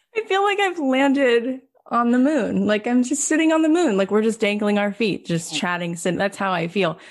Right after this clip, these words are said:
So here's another one that comes up for our audience all the time, which is, it might be one thing for me to start to comprehend that it would be humble of me to,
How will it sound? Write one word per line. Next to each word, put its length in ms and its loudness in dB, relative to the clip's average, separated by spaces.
So 360 0
here's 260 2
another 400 4
one 440 2
that 200 -2
comes 300 -4
up 160 -2
for 180 -2
our 240 -2
audience 520 -2
all 160 -4
the 80 -6
time, 540 -4
which 260 -2
is, 600 -4
it 180 -2
might 280 -2
be 120 -4
one 320 0
thing 220 -2
for 140 -2
me 200 0
to 280 -2
start 460 -4
to 300 -2
comprehend 840 -2
that 240 -6
it 140 0
would 140 0
be 100 2
humble 480 0
of 140 -4
me 260 2
to, 500 -2